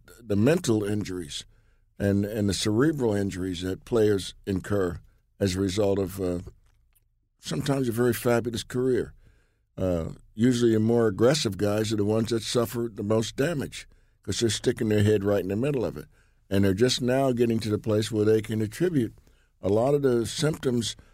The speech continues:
that guys are displaying to the drama, uh, the trauma, rather, that they suffered earlier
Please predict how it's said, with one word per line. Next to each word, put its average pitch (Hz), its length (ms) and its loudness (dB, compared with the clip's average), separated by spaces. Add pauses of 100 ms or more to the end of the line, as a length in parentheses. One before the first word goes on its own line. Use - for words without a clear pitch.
(140)
that 110 160 -2 (140)
guys 123 300 4
are 113 60 4
displaying 120 760 -2 (100)
to 120 120 -2
the 113 140 0
drama, 139 400 -2 (120)
uh, 104 220 -2
the 95 180 -8
trauma, 156 400 -2
rather, 98 320 0
that 92 140 -4
they 107 140 0
suffered 107 400 -2
earlier 110 320 2